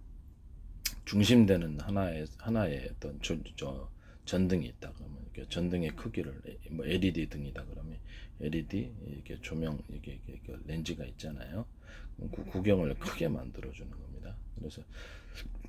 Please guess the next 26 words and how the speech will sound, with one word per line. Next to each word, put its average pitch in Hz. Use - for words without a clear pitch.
회사별로 160
마음대로 95
할 110
수 104
있습니다. 82
한 165
개가 151
됐든 82
두 82
개, 80
세 -
개 131
됐든 82
중심되는 92
게 87
나가고 71
나머지는, 78
그래서 113
옆에 90
보조하는 92
식으로 -
부목 92
현상을 73
대주는 -
식으로 69
하면은, 71